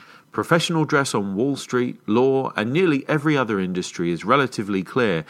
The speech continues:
and it typically mirrors what applicants would wear to their job interview, says Doctor Petrilli, lead author of the study and an assistant professor of hospital medicine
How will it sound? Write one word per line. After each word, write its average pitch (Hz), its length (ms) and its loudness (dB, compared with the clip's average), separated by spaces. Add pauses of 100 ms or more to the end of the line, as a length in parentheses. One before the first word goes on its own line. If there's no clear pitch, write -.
(260)
and 127 120 0
it 113 100 -2
typically 165 480 2
mirrors 139 460 0
what 104 180 -4
applicants 127 580 -2
would 98 140 -2
wear 107 240 2
to 101 140 -8
their 90 160 0
job 101 260 0
interview, 71 540 -6 (320)
says 92 240 -2
Doctor 101 320 -2
Petrilli, 90 640 -2 (260)
lead 139 380 2
author 123 360 -2
of 90 100 -4
the 92 100 -2
study 143 500 0
and 107 140 0
an 101 200 -2
assistant 160 540 -2
professor 127 560 -2
of 90 80 -4
hospital 127 480 -2
medicine 113 600 -4